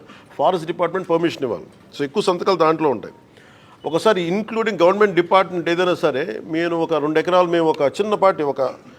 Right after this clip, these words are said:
ఆ, అడుగు తీసుకున్నా కానీ ఇంకో అడుగు వేరే చోట ఇవ్వాలి. ఇది చాలా ప్రత్యేకించి ఉంటుంది. అంటే కాంపెన్సేటరీ యాక్ట్ ఉంటుంది. అంటే మీరు ఒక ఎకరం ఫారెస్ట్ని మేము మీకు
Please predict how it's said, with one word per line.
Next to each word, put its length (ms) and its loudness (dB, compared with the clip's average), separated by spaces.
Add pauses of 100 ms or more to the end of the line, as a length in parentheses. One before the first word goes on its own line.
(240)
ఆ, 220 2
అడుగు 220 4
తీసుకున్నా 400 -4
కానీ 160 0
ఇంకో 160 0
అడుగు 220 2
వేరే 280 -2
చోట 120 -4
ఇవ్వాలి. 240 -4 (960)
ఇది 200 -2
చాలా 100 4
ప్రత్యేకించి 560 2
ఉంటుంది. 220 -4 (600)
అంటే 120 -2
కాంపెన్సేటరీ 760 0
యాక్ట్ 240 2
ఉంటుంది. 140 -4
అంటే 140 -2 (120)
మీరు 340 0
ఒక 180 -4
ఎకరం 440 2
ఫారెస్ట్ని 500 0
మేము 240 -2
మీకు 440 0